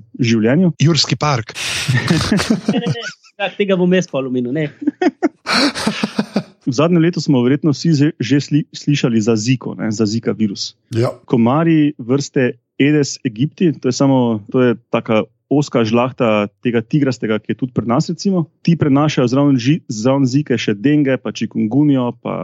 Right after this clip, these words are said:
Speaker 1: rumeno mrzlico, ne. In so sploh v tropih velik problem, ne. In že od dva tisoč devet potekajo v Braziliji terenska testiranja.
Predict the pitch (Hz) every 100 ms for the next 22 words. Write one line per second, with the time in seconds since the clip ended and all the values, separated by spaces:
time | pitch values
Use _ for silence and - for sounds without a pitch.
0 | 82 - - - 117 110 135 147 139 156
1 | 151 - 101 127 131 - _ - - 123
2 | 123 - 160 143 135 151 131 107 123 117
3 | - 123 113 123 101 110 110 104 _ -
4 | 123 127 156 113 143 165 156 120 117 107
5 | 160 - - - 120 135 - 127 110 104
6 | 113 107 160 147 135 120 113 107 - _
7 | - 120 131 151 135 - 120 - 202 196
8 | 170 151